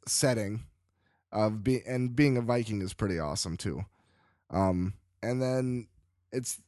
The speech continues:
it seems like, um, it's, it's more of a realistic type fight when you're actually fighting a boss. When you're fighting the other little people where you just kill 'em all with one hit,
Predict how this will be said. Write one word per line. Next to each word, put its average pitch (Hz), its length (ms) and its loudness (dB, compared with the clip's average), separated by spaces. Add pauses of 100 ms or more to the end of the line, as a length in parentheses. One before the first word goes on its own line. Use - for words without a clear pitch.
it 135 160 -6
seems 185 320 2
like, 147 440 0 (1000)
um, 120 340 0
it's, 113 220 -4
it's 113 240 -4
more 147 260 6
of 135 80 2
a 127 60 2
realistic 123 760 4
type 104 400 2 (240)
fight 127 400 4
when 131 220 2
you're 120 100 2
actually 123 280 2
fighting 107 260 6
a 98 40 2
boss. 87 300 2
When 120 80 4
you're 123 80 8
fighting 170 500 12
the 135 120 12
other 127 280 10
little 120 280 6
people 123 440 6
where 110 120 2
you 101 120 2
just 98 240 0
kill 120 200 4
'em 110 100 4
all 104 160 4
with 98 140 -2
one 104 180 2
hit, 101 240 2